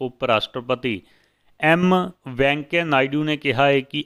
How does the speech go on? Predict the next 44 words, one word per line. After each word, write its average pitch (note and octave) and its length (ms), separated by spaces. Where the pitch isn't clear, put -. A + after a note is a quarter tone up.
ਆਨਲਾਈਨ C3+ 480
ਸਿੱਖਿਆ A#2+ 400
ਜਮਾਤਾਂ A2+ 500
'ਚ B2 120
ਪ੍ਰਦਾਨ A2+ 460
ਕੀਤੀ A2+ 300
ਜਾਣ A2 220
ਵਾਲੀ A#2 240
ਰਵਾਇਤੀ G#2+ 460
ਸਿੱਖਿਆ A2+ 520
ਪ੍ਰਣਾਲੀ D3+ 420
ਦਾ E3+ 140
ਬਦਲ D3 380
ਨਹੀਂ D3+ 160
ਬਣ C#3 180
ਸਕਦੀ। C#3+ 540
ਅਜਿਹੀ B2+ 380
ਹਾਲਤ A2 300
ਵਿੱਚ B2 180
ਸਾਨੂੰ B2 440
ਆਨਲਾਈਨ A#2+ 440
ਅਤੇ A#2+ 160
ਆਫਲਾਈਨ A#2 400
ਸਿੱਖਿਆ - 420
ਦੇ B2 140
ਸਰਵੋਤਮ A2+ 800
ਤੱਤਾਂ D3+ 360
ਨੂੰ F3+ 160
ਆਪਸ D#3 300
ਦੇ E3 120
ਵਿੱਚ E3 200
ਮਿਲਾਉਂਦੇ C#3+ 400
ਹੋਏ D3 140
ਭਵਿੱਖ C#3 440
ਦੇ C#3 160
ਲਈ C3+ 160
ਸਿੱਖਿਆ B2+ 460
ਦਾ C3 140
ਮਿਲਿਆ A#2 340
ਜੁਲਿਆ A2+ 260
ਮਾਡਲ A2 380
ਵਿਕਸਿਤ A2+ 500
ਕਰਨਾ G#2 480
ਹੋਵੇਗਾ। G#2 720